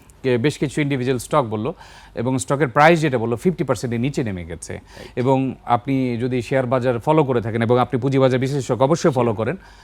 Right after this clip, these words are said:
Speaker 1: আজকের যে পরিস্থিতি, এই পরিস্থিতিকে আপনি কিভাবে মূল্যায়ন করছেন?
Speaker 2: আহ, দেখুন,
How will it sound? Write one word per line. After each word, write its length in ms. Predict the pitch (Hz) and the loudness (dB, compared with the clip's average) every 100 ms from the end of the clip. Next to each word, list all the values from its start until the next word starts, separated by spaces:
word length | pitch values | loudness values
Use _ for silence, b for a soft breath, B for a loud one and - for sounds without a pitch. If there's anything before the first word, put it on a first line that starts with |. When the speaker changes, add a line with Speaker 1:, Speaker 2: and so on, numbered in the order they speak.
| B B B B | B B B B
Speaker 1:
আজকের 320 | 139 - 165 | -4 -2 -2
যে 100 | 160 | 0
পরিস্থিতি, 640 | - 190 202 - 120 98 - - _ - | 6 6 6 0 -12 -14 -18 -20 _ -10
এই 140 | 143 156 | -4 -4
পরিস্থিতিকে 560 | - 156 143 170 156 | -2 -4 -2 -2 0
আপনি 160 | 151 139 | -2 -2
কিভাবে 260 | 147 160 156 | 0 2 4
মূল্যায়ন 260 | 127 104 | 2 0
করছেন? 320 | 90 87 - - - b b b b b | -4 -10 -12 -18 -20 b b b b b
Speaker 2:
আহ, 560 | 147 156 160 165 147 139 | -2 0 0 -2 -6 -6
দেখুন, 400 | 196 262 170 | -6 -4 -8